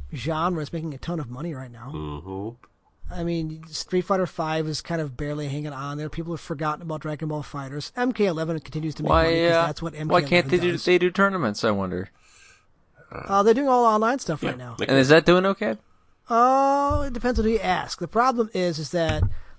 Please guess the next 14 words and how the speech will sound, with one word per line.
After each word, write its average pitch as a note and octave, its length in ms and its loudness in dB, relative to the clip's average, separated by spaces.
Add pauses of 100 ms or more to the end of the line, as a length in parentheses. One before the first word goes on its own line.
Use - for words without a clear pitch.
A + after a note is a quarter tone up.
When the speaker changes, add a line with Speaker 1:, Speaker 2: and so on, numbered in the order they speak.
(140)
Speaker 1:
for G3 240 2
the E3 100 0
biggest E3 400 0
games G3+ 280 -2
like D#3+ 100 -2
Street E3+ 160 -2
Fighter D3+ 180 -6
Five, F3 520 -4
the D#3 420 0
netcode D#3+ 400 -2
is, - 340 -8
is D3+ 220 -12
okay. C#3+ 720 -10
Speaker 3:
Mm-hmm. G#2+ 380 -6